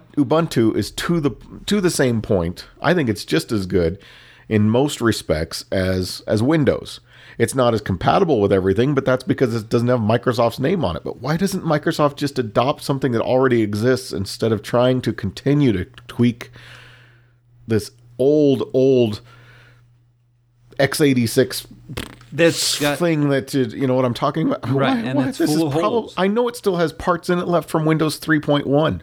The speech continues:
Speaker 1: There are still pla-, there are still little things in there, not major kernel things, but, or whatever you wanna call 'em in Windows, but
Speaker 2: Okay, I'm
Speaker 1: okay,
Speaker 2: sorry.
Speaker 1: now we're going back.
Speaker 2: Well, that's okay.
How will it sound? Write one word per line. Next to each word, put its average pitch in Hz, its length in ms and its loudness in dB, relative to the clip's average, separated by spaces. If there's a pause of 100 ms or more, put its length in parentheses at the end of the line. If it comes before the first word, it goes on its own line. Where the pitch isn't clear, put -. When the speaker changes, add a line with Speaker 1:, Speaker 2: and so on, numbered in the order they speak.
(640)
Speaker 1:
There 165 200 4
are 156 80 4
still 165 300 0
pla-, 160 300 -2
there 156 240 0
are 160 60 2
still 175 300 0
little 151 240 0
things 160 360 2
in 143 120 2
there, 98 140 0
not 107 280 -2
major 90 480 -2 (340)
kernel 151 360 0
things, 95 340 -4
but, 78 240 -8
or 95 80 -4
whatever 104 240 2
you 101 80 2
wanna 92 140 -4
call 101 220 0
'em 87 80 -2
in 85 120 -4
Windows, 98 400 -2
but 78 240 -8 (1900)
Speaker 2:
Okay, 120 560 0
I'm 113 100 4
Speaker 1:
okay, 120 200 2
Speaker 2:
sorry. 95 180 0
Speaker 1:
now 104 100 6
we're 98 100 4
going 90 160 0
back. 76 240 -4
Speaker 2:
Well, 143 120 0
that's 135 180 2
okay. 123 200 0